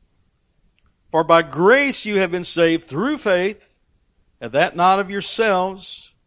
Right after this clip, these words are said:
It is the gift of God." You see, God gives the faith to believe. God gives the faith. It is Him. Uh, "For by grace you have been saved through faith, and that not of yourself. It is the gift of God,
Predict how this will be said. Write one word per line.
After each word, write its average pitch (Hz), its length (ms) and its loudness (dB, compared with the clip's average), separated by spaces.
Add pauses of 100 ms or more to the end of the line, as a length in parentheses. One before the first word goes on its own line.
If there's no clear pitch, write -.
(460)
It 156 80 -4
is 170 140 -2
the 170 100 -2
gift 175 400 -2
of 190 160 0
God." 196 540 0
You - 60 -18
see, - 180 -12
God 170 560 -2
gives 175 240 -10
the 175 120 -12
faith 151 400 -8 (240)
to 151 100 -14
believe. 143 460 -8
God 170 520 -2
gives 160 240 -8
the 147 80 -10
faith. 117 340 -8 (180)
It 131 100 -8
is 135 200 -8
Him. 170 300 -6 (480)
Uh, 127 140 -8
"For 143 220 -2
by 139 180 0
grace 165 380 -2
you 180 60 -2
have 170 100 -4
been 180 140 -4
saved 180 360 -4
through 175 140 -10
faith, 190 360 0
and 165 180 -6
that 160 280 0
not 185 200 0
of 190 100 -8
yourself. 208 500 -4
It 165 100 -4
is 156 120 -8
the 147 80 -14
gift 170 340 -6
of 180 120 -8
God, 208 420 0